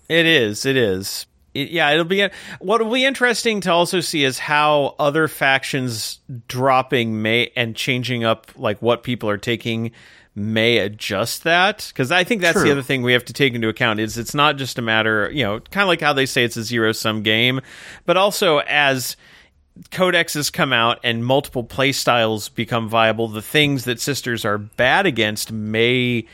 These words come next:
Speaker 1: kind of, like, maybe people don't go as vehicle heavy in some factions. Some may, and so that, that helps Sisters, 'cause then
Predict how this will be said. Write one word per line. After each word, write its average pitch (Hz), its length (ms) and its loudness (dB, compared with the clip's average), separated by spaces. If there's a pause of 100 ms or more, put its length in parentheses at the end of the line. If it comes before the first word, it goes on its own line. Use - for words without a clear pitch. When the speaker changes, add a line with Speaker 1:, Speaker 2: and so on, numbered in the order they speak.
(260)
Speaker 1:
kind 127 280 -2
of, 110 120 0
like, 110 280 0 (180)
maybe 110 300 -2
people 139 280 -2
don't 151 260 0
go 151 100 2
as 120 160 0
vehicle 117 400 0
heavy 104 260 -2
in 101 100 -4
some 101 220 -4
factions. - 600 -4
Some 123 340 -2
may, 117 240 0 (720)
and 104 400 -2
so 113 220 0
that, 104 300 0 (100)
that 127 320 0
helps 135 320 0
Sisters, 110 420 -2
'cause 104 220 -4
then 107 400 0